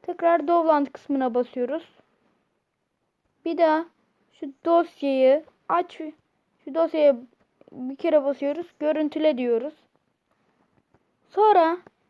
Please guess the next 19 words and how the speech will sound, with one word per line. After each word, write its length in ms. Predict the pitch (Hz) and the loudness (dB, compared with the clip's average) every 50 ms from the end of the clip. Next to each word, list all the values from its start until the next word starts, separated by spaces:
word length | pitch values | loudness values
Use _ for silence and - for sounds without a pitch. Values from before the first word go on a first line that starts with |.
| _ _ _ _ _ _ _ | _ _ _ _ _ _ _
Android 500 | 311 339 359 392 392 415 415 415 330 - | -2 -2 0 2 2 4 4 4 2 2
yazıyor 420 | 302 294 269 262 262 262 254 233 220 | -2 -2 -2 0 2 2 0 0 -2
burada. 220 | 233 226 - - - - _ _ _ _ _ _ _ _ _ - | -6 -10 -10 -12 -12 -16 _ _ _ _ _ _ _ _ _ -6
Ona 300 | 339 349 392 415 415 415 | -4 0 2 2 0 0
tıklıyoruz. 580 | - - _ - 403 415 381 320 269 311 349 - _ _ _ _ _ _ _ _ _ _ _ _ _ _ _ _ | -6 -12 _ 2 4 4 4 4 2 -2 -6 -10 _ _ _ _ _ _ _ _ _ _ _ _ _ _ _ _
Ve 220 | 302 330 359 370 - - | -4 -2 -2 -2 -2 0
O 280 | - - 359 370 370 370 | 2 4 4 4 4 4
B 200 | 381 381 370 370 | 2 2 4 2
B 80 | 381 | 2
yazıyor. 640 | 381 359 320 294 269 233 240 262 262 254 262 294 320 - _ _ _ _ _ _ _ _ _ _ _ _ _ _ - | 4 6 4 4 4 2 -2 -2 -2 0 -2 -4 -6 -12 _ _ _ _ _ _ _ _ _ _ _ _ _ _ -10
Arkadaşlar 640 | 240 240 233 - 226 220 226 - - 311 339 339 - _ | -10 -10 -10 -10 -12 -12 -8 -4 -2 -2 -2 -2 -4 _
ona 280 | - 349 403 415 415 381 | -4 2 4 4 4 4
da 100 | 359 262 | 2 -2
tıklıyoruz. 520 | - - - - 262 254 262 302 349 359 - _ _ _ _ _ _ _ _ _ _ _ _ _ _ - | -4 -12 -12 -8 -4 -2 -2 -2 -4 -6 -10 _ _ _ _ _ _ _ _ _ _ _ _ _ _ -2
Ve 200 | 392 415 440 440 | 0 0 2 0
şimdi 760 | 415 - - - - 427 427 415 381 349 370 370 392 427 427 - _ _ _ _ _ _ _ _ _ _ _ _ - | -2 -6 -10 -8 -6 -4 -2 -2 -2 -2 -2 -2 -2 -4 -6 -10 _ _ _ _ _ _ _ _ _ _ _ _ 0
bu 400 | 381 381 381 370 381 415 427 415 _ _ - | 2 2 4 2 2 0 -4 -8 _ _ 0
dosya 440 | 349 370 381 359 - 359 370 392 403 403 - | 0 2 2 0 0 0 0 0 0 -4 -8
çıktı. 460 | - - _ - - - 233 226 | -16 -20 _ -10 -6 -6 -6 -6